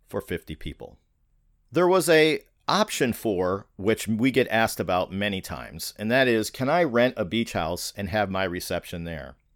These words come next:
Well, in this area, that's nearly impossible. The property managers and the individual owners are very reluctant to rent to you, even if they know you're going to have a wedding. Not just if you tell them you're <laughs> planning on having a party at the house.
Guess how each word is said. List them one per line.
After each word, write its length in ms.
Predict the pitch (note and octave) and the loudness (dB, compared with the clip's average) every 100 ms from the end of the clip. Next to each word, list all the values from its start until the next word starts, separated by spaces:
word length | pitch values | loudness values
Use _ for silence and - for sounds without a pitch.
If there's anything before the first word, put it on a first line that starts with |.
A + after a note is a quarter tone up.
| - | 2
Well, 200 | C3 C3+ | 6 6
in 100 | C3+ | 6
this 240 | D3 E3 | 4 4
area, 520 | D3 C3+ C3+ C3 C3 B2 | 6 8 8 8 6 4
that's 320 | A2 A#2 - | 4 4 4
nearly 600 | A2+ A2 A#2 A2 G#2 G2 | 0 2 2 2 0 -2
impossible. 760 | F2+ - E2+ - D#2+ C#2+ C2+ - _ _ _ | -4 -6 -8 -8 -10 -12 -12 -16 _ _ _
The 100 | A2+ | -8
property 460 | - A#2+ B2 C#3+ C#3 | 4 6 6 4 4
managers 800 | C#3 C#3 C3+ C3+ B2+ B2+ B2 - | 4 4 2 2 2 2 -2 -4
and 260 | A#2+ A#2+ A#2+ | 0 0 2
the 140 | G#2 | 0
individual 520 | B2 D3 - C3 C3 A#2+ | 0 2 0 0 -2 2
owners 460 | A2 G#2+ A2 G#2+ - _ _ _ _ - | 0 0 -2 -4 -8 _ _ _ _ 4
are 200 | B2+ A#2 | 6 6
very 500 | G2 A#2 D3 D#3+ D3 | 4 4 6 6 6
reluctant 600 | C#3 A2+ G#2+ - G2 E2+ | 4 4 2 2 -4 -6
to 140 | - | -8
rent 220 | F#2+ G2+ - | -2 -2 -2
to 120 | G2+ | -6
you, 240 | F2+ F#2+ - | -4 -4 -6
even 440 | A#2 C3 F3 E3+ C#3 | -6 -2 -2 -2 -4
if 140 | A2+ | -4
they 160 | A2+ G2+ | -2 -2
know 300 | F#2 G2+ G#2 | -2 0 0
you're 160 | F2+ | -2
going 240 | G2 F#2+ F#2+ | -4 -6 -6
to 100 | F#2 | -8
have 320 | G#2 G2 F2 | -6 -6 -6
a 60 | E2+ | -10
wedding. 460 | D2 F#2 B2+ - _ _ _ _ _ _ | -4 -4 -4 -8 _ _ _ _ _ _
Not 340 | F2 A2+ C#3 A2 | -4 2 2 2
just 540 | B2 C3 A2+ - - | 4 6 6 4 -8
if 220 | - F#2+ G#2+ | -10 -8 -6
you 80 | |
tell 200 | - A2+ | 0 0
them 200 | G2+ G2 | 0 -2
you're 120 | F2+ F2+ | -4 -8
<laughs> 100 | - | -8
planning 380 | B2+ G#2+ B2 | -4 -2 0
on 120 | G2+ F#2+ | -2 0
having 340 | G2+ F#2+ F2 | 0 0 -4
a 60 | E2 | -6
party 420 | - B2 G2+ E2+ | -2 0 0 -4
at 140 | D#2+ | -6
the 80 | E2+ | -6
house. 520 | F#2 F2+ C2 - - | -6 -6 -6 -10 -10